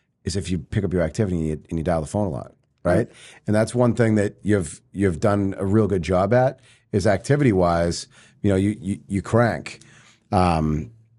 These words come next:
Speaker 1: so let me ask you this when it comes to that, right? What, what is it, what are you smiling about?
Speaker 2: I like making calls.
Speaker 1: It, yeah, you like making
Speaker 2: <laughs> I
Speaker 1: calls,
Speaker 2: do.
Speaker 1: right?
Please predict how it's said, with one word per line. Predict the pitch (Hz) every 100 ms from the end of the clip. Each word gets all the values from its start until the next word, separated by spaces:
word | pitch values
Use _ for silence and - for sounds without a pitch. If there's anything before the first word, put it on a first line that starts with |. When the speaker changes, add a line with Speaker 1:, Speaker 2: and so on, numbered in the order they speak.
| _
Speaker 1:
so | - 110
let | 131
me | 170
ask | 165 147
you | 139
this | 117 92
when | 98
it |
comes | 95 107 101
to |
that, | 101 85 73
right? | 87 113 120 - - _ _ -
What, | 107 180 208 -
what | 117 131 208
is | 190 143
it, | 139 -
what | 131
are | 139
you |
smiling | - 107 78 73
about? | 67 65 - _ _ _ _ _
Speaker 2:
I | 175
like | 175
making | 175 170 165
calls. | 175 214 185 127
Speaker 1:
It, | 147 - _ -
yeah, | 147 226
you | 269 160
like | 190 202
making | 208 208
Speaker 2:
<laughs> | 196
I | 294
Speaker 1:
calls, | 262 208
Speaker 2:
do. |
Speaker 1:
right? | 185 143 240